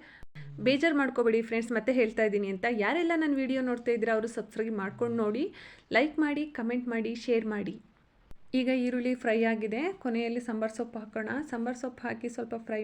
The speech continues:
ಮಾಡಿ. ಹೊತ್ತೊತ್ತೆ ಫ್ರೆಂಡ್ಸ್, ಅದನ್ನ ಹಾ-, ಕೈ ಆಡಿಸ್ತಾನೆ ಇರಬೇಕು. ಈಗ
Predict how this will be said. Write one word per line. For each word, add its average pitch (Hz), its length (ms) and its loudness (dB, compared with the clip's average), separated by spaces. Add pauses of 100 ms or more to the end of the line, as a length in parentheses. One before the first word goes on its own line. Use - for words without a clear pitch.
(100)
ಮಾಡಿ. 214 240 -4 (360)
ಹೊತ್ತೊತ್ತೆ 311 420 4 (100)
ಫ್ರೆಂಡ್ಸ್, 262 320 0
ಅದನ್ನ 240 240 -2 (100)
ಹಾ-, 220 240 0 (100)
ಕೈ 233 80 0 (140)
ಆಡಿಸ್ತಾನೆ 233 520 -2
ಇರಬೇಕು. 220 400 -4 (760)
ಈಗ 240 120 0